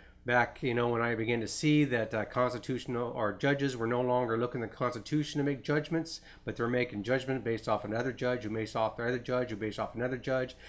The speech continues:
And also, biblical preachers are no longer using the Bible to preach, but many were reading, you know, preaching out of books, who wrote off another author after books, after another author of books. And the further you get away from the Constitution, and the further away you get away from the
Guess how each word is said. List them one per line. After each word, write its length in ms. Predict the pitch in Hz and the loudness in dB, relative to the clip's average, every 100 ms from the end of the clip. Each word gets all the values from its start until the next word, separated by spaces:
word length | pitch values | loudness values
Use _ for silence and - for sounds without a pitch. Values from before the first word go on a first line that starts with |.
| - - | -20 -2
And 100 | 123 | 6
also, 360 | 175 180 190 156 | 6 8 6 6
biblical 340 | 170 160 160 | 4 2 0
preachers 380 | - 180 175 131 | 2 4 4 0
are 80 | 131 | 2
no 160 | 143 | 4
longer 320 | 147 147 139 | 4 4 2
using 260 | 135 135 127 | 2 0 -2
the 60 | 131 | 4
Bible 320 | 156 160 160 | 6 6 4
to 60 | |
preach, 360 | 147 175 175 170 | 2 2 2 0
but 100 | 113 | -2
many 200 | 123 135 | 0 0
were 140 | 123 | 0
reading, 420 | 117 135 139 123 - - - - - | -2 0 0 -2 -8 -16 -20 -20 -2
you 80 | 123 | 2
know, 200 | 123 127 | 2 0
preaching 420 | - 156 - 127 | 2 2 4 2
out 100 | 127 | 2
of 140 | 101 | 2
books, 360 | 151 160 160 - | 6 6 6 0
who 320 | 120 117 117 113 | 0 2 0 -2
wrote 180 | 123 | 2
off 160 | 123 120 | 2 0
another 520 | 127 120 143 147 143 - - - - | 0 4 6 6 4 -2 -18 -20 -2
author 360 | 131 131 143 131 | 0 2 4 4
after 180 | - | 4
books, 340 | 110 135 139 131 | 0 2 2 0
after 200 | - 110 | -2 0
another 260 | 127 139 | 0 4
author 220 | 131 131 120 | 4 2 -2
of 100 | 113 | 0
books. 240 | 131 131 | -2 -2
And 80 | 107 | -6
the 60 | |
further 260 | - 170 165 | -2 2 2
you 100 | 160 | 2
get 120 | 160 | 4
away 180 | 160 160 | 4 4
from 140 | 156 | 2
the 40 | 123 | -2
Constitution, 760 | 143 139 120 - 202 208 220 - - - | 0 0 0 0 0 0 -4 -6 -14 -4
and 80 | 120 | -4
the 60 | |
further 320 | 104 156 160 156 | 0 4 4 6
away 200 | 165 160 | 8 8
you 140 | 151 | 8
get 200 | 156 139 | 4 4
away 220 | 135 151 | 4 4
from 260 | 151 147 131 | 4 2 2
the 180 | 113 | 0